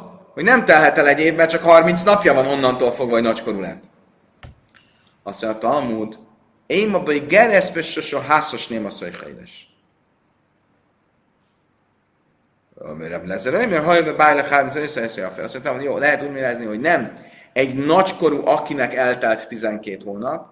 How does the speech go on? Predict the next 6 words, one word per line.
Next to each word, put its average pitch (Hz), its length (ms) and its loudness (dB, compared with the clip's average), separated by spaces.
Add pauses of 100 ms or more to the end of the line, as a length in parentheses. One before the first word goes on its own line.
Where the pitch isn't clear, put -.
(320)
Úgy 147 180 -6
lehet 143 160 4
magyarázni, 131 400 -2 (180)
hogy 135 160 2
egy 120 180 6
nagykorú, 131 800 -2